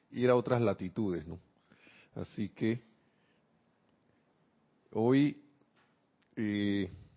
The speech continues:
tengo, como es acostumbrado casi siempre, a veces hay excepciones, palabra del amado Maestro Ascendido Saint Germain, y la vez pasada habíamos hablado, si mal no recuerdo, hace quince días del poder único,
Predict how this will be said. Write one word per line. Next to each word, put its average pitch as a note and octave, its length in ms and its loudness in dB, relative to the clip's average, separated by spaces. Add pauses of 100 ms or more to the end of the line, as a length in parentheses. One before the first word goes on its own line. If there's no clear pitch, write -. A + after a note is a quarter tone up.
(280)
tengo, G#2+ 580 -2
como F#2+ 500 -2 (560)
es G#2+ 120 -2
acostumbrado A2 720 0
casi A2+ 240 -2
siempre, A#2+ 400 -2
a A2 60 0
veces G2 180 -2
hay G#2+ 160 0
excepciones, B2 560 -2 (600)
palabra G2+ 380 2
del G#2 100 0
amado G2+ 300 0
Maestro G2+ 240 -4
Ascendido G2 300 -6
Saint G2+ 200 -4
Germain, A#2 600 2 (1200)
y G3+ 600 -2
la F#2+ 140 0
vez G2+ 100 0
pasada A2+ 300 2
habíamos A2+ 500 2 (500)
hablado, G#2 720 0
si G2 140 -8
mal G2 300 -4
no A2 120 -2
recuerdo, A2+ 720 0
hace G#2 320 -4
quince A2+ 480 -4
días A#2+ 260 2
del G2+ 160 2
poder G2+ 340 0
único, C3 640 -2